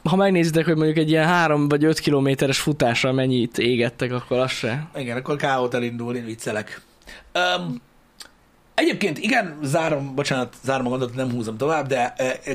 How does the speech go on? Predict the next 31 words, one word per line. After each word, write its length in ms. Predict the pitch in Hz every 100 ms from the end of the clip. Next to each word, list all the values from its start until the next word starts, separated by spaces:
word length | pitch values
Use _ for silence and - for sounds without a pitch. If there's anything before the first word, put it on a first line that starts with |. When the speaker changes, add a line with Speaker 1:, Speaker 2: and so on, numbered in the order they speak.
| 135
Speaker 2:
köszi, 260 | 196 190
Rolko, 320 | 160 175 -
hogy 140 | 127 139
említetted, 480 | 185 214 196 180 160
egyre 260 | 208 170 131
több 180 | 135
embert 240 | 131 120 110
látok 300 | 120 - 113
én 120 | 120
is 100 | 104
B 80 | 139
M 200 | 165 165
X-el. 340 | - 147 127 - - -
Ö, 80 | 151 147 143
szeretném 460 | - 170 143 147 139
azt 140 | 139
gondolni, 320 | 135 127 127
hogy 120 | 127 131
ez 80 | 131
miattam 380 | 139 120 131
van, 160 | 127 151
de 60 | 135
nyilván 340 | 131 127 117
nem 160 | 127 190
így 180 | 226
van. 260 | 196 233 233 - -
Meg 120 | 180 233
egyre 200 | 294 208
több, 320 | 214 165 -
ö, 40 | 151 143 135 135
ö, 80 | 139